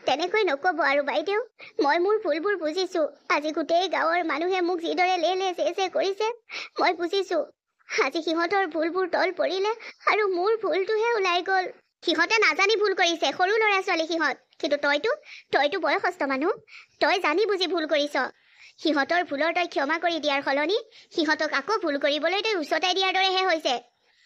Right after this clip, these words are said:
হ'ব দিয়ক, ক্ষমা কৰি দিয়ক আপোনালোকে।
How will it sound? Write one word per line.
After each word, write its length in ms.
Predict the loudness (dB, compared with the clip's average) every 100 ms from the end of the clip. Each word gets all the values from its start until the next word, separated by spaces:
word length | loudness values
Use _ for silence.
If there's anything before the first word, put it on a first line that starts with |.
| _ -10
হ'ব 240 | -2 0 0
দিয়ক, 280 | 0 0 0 -2 _ _ _ _
ক্ষমা 260 | -2 0 0
কৰি 240 | 0 -2 0
দিয়ক 240 | 0 -2
আপোনালোকে। 540 | -2 -2 0 -2 -2